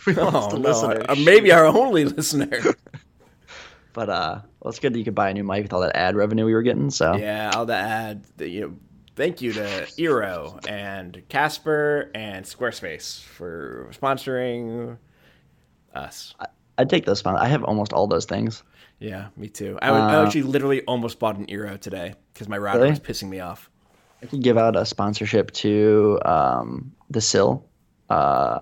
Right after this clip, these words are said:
Speaker 2: Yeah, I
Speaker 1: um,
Speaker 2: love the
Speaker 1: Mac,
Speaker 2: Sill.
Speaker 1: Mac, Mac Weldon. Also have some Mac Weldon stuff sitting around. Drift Away Coffee. Real
Speaker 2: Drift
Speaker 1: into
Speaker 2: Away,
Speaker 1: the,
Speaker 2: good. Pretty
Speaker 1: real into
Speaker 2: good.
Speaker 1: those, uh, podcast-based <laughs> services.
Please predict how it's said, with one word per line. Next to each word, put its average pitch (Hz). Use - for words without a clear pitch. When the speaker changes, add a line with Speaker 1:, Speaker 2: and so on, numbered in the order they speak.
Speaker 2:
Yeah, 139
I 98
Speaker 1:
um, 101
Speaker 2:
love 175
the -
Speaker 1:
Mac, -
Speaker 2:
Sill. 104
Speaker 1:
Mac, 113
Mac 113
Weldon. 123
Also 110
have 107
some 107
Mac 107
Weldon 110
stuff 113
sitting -
around. 120
Drift 120
Away 113
Coffee. 113
Real 117
Speaker 2:
Drift 110
Speaker 1:
into 101
Speaker 2:
Away, 98
Speaker 1:
the, -
Speaker 2:
good. 131
Pretty 127
Speaker 1:
real 127
into 127
Speaker 2:
good. 123
Speaker 1:
those, 113
uh, 101
podcast-based 101
<laughs> -
services. -